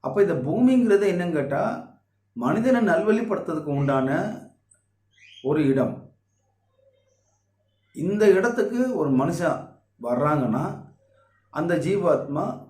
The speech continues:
பரமாத்மாவோட கலக்கத்துக்கு ஒரு பாதை பயணிக்கணும். இப்படி எப்படி எப்படி பயணிச்சிருக்காங்க? இப்ப ஒருத்தர் முருகனுடைய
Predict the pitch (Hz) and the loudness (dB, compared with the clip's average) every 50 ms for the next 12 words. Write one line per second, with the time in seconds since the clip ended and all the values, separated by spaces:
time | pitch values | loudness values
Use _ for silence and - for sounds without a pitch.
0 | _ - 143 135 185 190 185 175 151 - 139 139 143 151 - - 131 127 143 139 | _ -2 0 0 0 0 0 0 0 0 -2 -4 -4 -4 -4 -4 -4 -4 -2 -2
1 | 143 127 120 - - - 156 196 214 - - - - - _ _ _ _ _ _ | -4 -6 -6 -8 -8 -6 -6 -6 -6 -6 -8 -14 -20 -20 _ _ _ _ _ _
2 | _ _ _ _ _ - 143 147 139 - 139 139 139 143 156 175 170 - 127 135 | _ _ _ _ _ -6 -4 -4 -4 -2 -2 0 0 0 0 0 -2 -2 -2 0
3 | 143 139 131 120 - - 107 - - - - _ _ _ _ _ _ _ _ _ | 0 0 0 0 -2 -4 -6 -8 -12 -18 -20 _ _ _ _ _ _ _ _ _
4 | _ _ _ _ _ _ _ _ _ _ _ _ _ _ _ _ _ _ - 131 | _ _ _ _ _ _ _ _ _ _ _ _ _ _ _ _ _ _ -10 -6
5 | 143 143 139 - - 147 135 131 131 135 131 120 107 - - - - - _ _ | -6 -6 -6 -2 0 2 2 4 2 2 2 0 0 -2 -6 -12 -20 -20 _ _
6 | _ _ _ _ _ _ _ _ _ _ _ _ _ _ _ _ _ _ _ _ | _ _ _ _ _ _ _ _ _ _ _ _ _ _ _ _ _ _ _ _
7 | _ _ _ _ _ - 160 170 170 175 202 196 180 175 170 - 151 143 151 151 | _ _ _ _ _ -6 -4 -4 -2 4 4 4 4 4 0 0 0 0 0 -2
8 | 143 147 139 131 135 131 131 127 120 120 120 - - - _ _ _ _ _ _ | -4 -4 -4 -4 -2 -2 -2 -2 -2 -4 -6 -8 -12 -20 _ _ _ _ _ _
9 | _ _ _ _ _ _ _ _ _ _ _ _ _ _ _ _ _ _ _ _ | _ _ _ _ _ _ _ _ _ _ _ _ _ _ _ _ _ _ _ _
10 | _ _ _ _ - - 151 151 151 170 160 156 - - - - - - _ _ | _ _ _ _ -6 -6 -4 -2 0 2 2 2 2 0 -6 -12 -18 -20 _ _
11 | _ _ _ - 151 151 151 151 147 139 139 139 151 165 170 165 160 147 139 127 | _ _ _ -6 -6 -6 -4 -4 -2 -2 0 0 0 0 0 0 -2 0 0 0